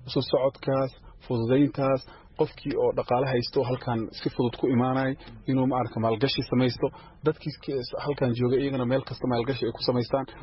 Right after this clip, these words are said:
Waxyaalahaas dhan isdhaafka dadka waxaan la dareemi karin, dadka aan caadiga aan dareemi karin ayaa ganacsi ahaan ayay keenaysaa. Marka dhaqaale iyo kala wareego oo dhowr waddan iyo xag iyo xaggaba shaqo abuur,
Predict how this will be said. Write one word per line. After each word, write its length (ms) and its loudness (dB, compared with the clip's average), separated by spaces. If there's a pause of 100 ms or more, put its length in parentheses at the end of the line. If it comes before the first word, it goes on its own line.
(100)
Waxyaalahaas 440 2
dhan 120 4
isdhaafka 560 0
dadka 280 0
waxaan 300 2
la 80 2
dareemi 300 4
karin, 220 -4
dadka 240 -4 (440)
aan 160 -2
caadiga 360 0
aan 120 0
dareemi 260 4
karin 240 -2
ayaa 220 2
ganacsi 400 -2
ahaan 240 2 (200)
ayay 260 4 (240)
keenaysaa. 460 0
Marka 220 -4 (200)
dhaqaale 400 2 (400)
iyo 220 2 (360)
kala 220 0
wareego 340 2
oo 200 -2 (180)
dhowr 200 2
waddan 360 0
iyo 140 -4
xag 240 -6
iyo 100 -2
xaggaba 320 0 (580)
shaqo 240 -4
abuur, 320 2